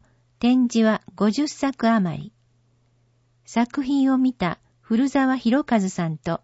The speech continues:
真由美さんは、「白蛇に迫力があって神々しいです。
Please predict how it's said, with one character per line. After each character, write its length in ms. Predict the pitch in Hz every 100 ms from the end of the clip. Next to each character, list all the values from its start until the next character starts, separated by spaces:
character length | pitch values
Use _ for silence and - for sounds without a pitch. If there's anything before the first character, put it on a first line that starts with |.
| _
真 160 | 190 208
由 100 | 247
美 100 | 247
さ 240 | - 196
ん 80 | 196
は、 200 | 175 170 _ _ _ _ _ _ _ _ _ _
「白 300 | - 285 -
蛇 160 | 233 196
に 140 | 170
迫 240 | 143 - 247
力 300 | 262 247 220
が 140 | 233
あ 20 |
っ 80 | 233
て 220 | - 170
神 280 | - 262 285
々 160 | 285 294
し 260 | - 277 220
い 20 |
で 160 | 180
す。 180 | 180 -